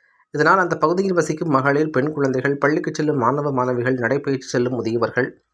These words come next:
அரசு அதிகாரிகள், காவல்துறையினர் என அனைத்து தரப்பினரும் பாதிக்கப்படுவதாக கூறப்படுகிறது. மேலும் இந்த கடையில் மது வாங்கி மது அருந்துவோர் அருகே உள்ள வீடுகளின் வாசல்களிலும்,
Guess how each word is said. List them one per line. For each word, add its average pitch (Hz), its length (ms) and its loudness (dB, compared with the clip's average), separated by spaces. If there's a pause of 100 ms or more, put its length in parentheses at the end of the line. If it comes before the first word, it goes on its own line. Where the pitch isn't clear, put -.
(260)
அரசு 170 380 0
அதிகாரிகள், 143 520 2
காவல்துறையினர் 131 880 0
என 117 180 0
அனைத்து 123 440 0
தரப்பினரும் 139 440 -2
பாதிக்கப்படுவதாக 123 840 0
கூறப்படுகிறது. 95 640 -8 (1400)
மேலும் 180 320 6
இந்த 180 220 2
கடையில் 165 400 0
மது 139 220 2
வாங்கி 147 260 0
மது 123 280 0
அருந்துவோர் 117 360 -2
அருகே 131 280 0
உள்ள 135 280 2
வீடுகளின் 123 480 0
வாசல்களிலும், 95 600 -2